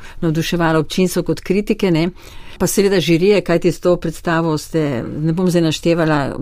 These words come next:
bili ste seveda žlahtni režiser Dnevov komedije, pa nagrada Festival Vmes v Sarajevu, pa, ne vem, Jugoslovansko gledališki festival, pa Užice, pa Mediteranski festival,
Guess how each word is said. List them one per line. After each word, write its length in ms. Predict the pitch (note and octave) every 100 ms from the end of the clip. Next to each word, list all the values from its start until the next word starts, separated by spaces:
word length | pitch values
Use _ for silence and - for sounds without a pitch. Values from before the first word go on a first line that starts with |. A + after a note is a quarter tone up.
| D3
bili 200 | D#3+ F3
ste 160 | -
seveda 320 | D#3+ D#3+ D#3+ D3+
žlahtni 380 | D#3 D3+ F3+
režiser 400 | E3 C#3+ - D#3+ D#3+
Dnevov 260 | D#3 D#3
komedije, 500 | D3+ D#3 F3 F3+ D#3+
pa 320 | D3+ D#3+ D#3 D3 - - - -
nagrada 540 | D#3+ E3 D#3 D#3 D#3+
Festival 460 | - - D#3+ D3+ D3+
Vmes 360 | D#3+ F3 F3
v 40 | E3+
Sarajevu, 580 | E3 D3+ D3+ D3+ D3+ C#3+
pa, 360 | - C#3+ C3+ - - - - -
ne 100 | C#3 -
vem, 220 | G#3 E3 F3 - - - E3
Jugoslovansko 640 | E3+ E3+ F3 D#3 E3+ -
gledališki 520 | F3+ E3+ F3 E3+ - E3
festival, 560 | D#3+ - D#3+ D3+ D#3 D3+
pa 80 | D3+
Užice, 500 | F3 F3+ E3 - D#3
pa 380 | - C3+ C3 C#3
Mediteranski 1200 | D#3 D3+ D#3+ D#3 - D#3+ D#3 F3 G3 - - F3
festival, 520 | - D#3+ E3 D#3